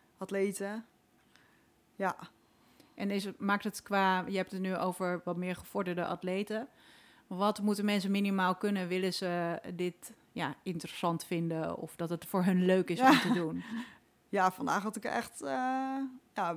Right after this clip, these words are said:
Speaker 1: best wel een gevorderd groep, maar het ook wel weer, ehm, mensen die echt best wel nieuw waren met CrossFit ook. En die hebben ook gewoon meegedaan.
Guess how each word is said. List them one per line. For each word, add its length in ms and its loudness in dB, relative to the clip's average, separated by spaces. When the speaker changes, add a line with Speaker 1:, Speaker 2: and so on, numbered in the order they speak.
Speaker 1:
best 200 0
wel 100 -4
een 60 -6
gevorderd 360 -2
groep, 220 -4
maar 260 2
het 140 -8
ook 200 0
wel 220 2
weer, 380 2
ehm, 960 -2
mensen 320 -2
die 120 0
echt 180 0
best 200 0
wel 120 2
nieuw 240 8
waren 280 4
met 160 -10
CrossFit 460 -6
ook. 420 -6
En 120 -6
die 80 2
hebben 180 2
ook 100 -2
gewoon 200 -4
meegedaan. 720 -6